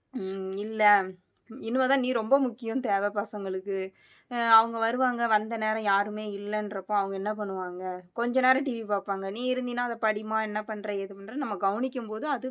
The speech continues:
பேரண்ட்ஸினுடைய பொறுப்பு, அது வேற மாதிரி போகும்." இது வந்து இல்லாம ஆயிருமேன்றது அவங்க ரொம்ப யோசிக்காங்க. உடம்பு ஒரு பக்கம் யோசிச்சாலும், அதை ஒரு பக்கம் யோசிக்காங்க.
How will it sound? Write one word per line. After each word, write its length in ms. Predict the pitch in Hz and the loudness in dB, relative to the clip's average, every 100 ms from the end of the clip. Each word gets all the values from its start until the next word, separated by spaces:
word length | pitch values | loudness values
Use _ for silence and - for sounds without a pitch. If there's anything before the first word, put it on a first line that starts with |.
| 254 | -2
பேரண்ட்ஸினுடைய 880 | 208 208 226 208 202 196 185 185 180 | 0 0 -4 -10 -8 -6 -4 -4 -4
பொறுப்பு, 400 | - 214 247 254 285 | -2 0 0 0 2
அது 200 | 240 208 | 4 4
வேற 220 | 196 208 | 2 2
மாதிரி 340 | 214 214 220 277 | 2 0 -2 -4
போகும்." 500 | 196 185 180 196 190 - _ _ _ - | -6 -6 -6 -6 -8 -10 _ _ _ -8
இது 160 | 254 262 | 0 2
வந்து 300 | 240 226 247 | 2 0 -4
இல்லாம 480 | 233 214 220 220 226 | -6 -2 2 2 2
ஆயிருமேன்றது 640 | 214 202 196 202 214 220 | 0 0 -2 -4 -4 2
அவங்க 260 | 233 202 202 | 4 4 2
ரொம்ப 240 | 196 202 240 | -4 0 0
யோசிக்காங்க. 460 | 233 233 220 202 | 0 -2 -6 0
உடம்பு 320 | 185 180 208 220 | 2 2 2 0
ஒரு 100 | 233 | 0
பக்கம் 260 | 269 285 | -2 0
யோசிச்சாலும், 580 | 294 277 - 277 294 392 - - - _ | -2 -2 -6 -4 -2 -4 -8 -20 -20 _
அதை 220 | - 202 208 | 0 2 2
ஒரு 160 | 208 | 0
பக்கம் 240 | 202 - 208 | -4 -8 -8
யோசிக்காங்க. 360 | 202 208 196 | -8 -8 -8